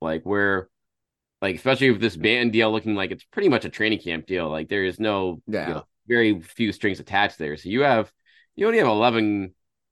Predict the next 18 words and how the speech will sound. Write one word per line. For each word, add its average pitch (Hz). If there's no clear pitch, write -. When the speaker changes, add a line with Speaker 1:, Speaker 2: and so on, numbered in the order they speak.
Speaker 1:
guaranteed 110
roster 98
spots 80
right 78
now. 78
Like, 80
you 120
really 147
have 110
a 98
lot 98
of 92
flexibility 98
right 80
now. 78
The 113
trade 120
market 110